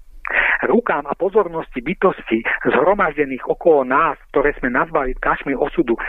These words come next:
teda neunikne nič do-, nič dobré, ani nič zlé, čo z nás vyjde.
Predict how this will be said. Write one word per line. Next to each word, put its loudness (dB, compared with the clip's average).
teda 2
neunikne 0
nič 2
do-, 2
nič -4
dobré, 2
ani -2
nič -2
zlé, 2
čo 4
z -6
nás 0
vyjde. 0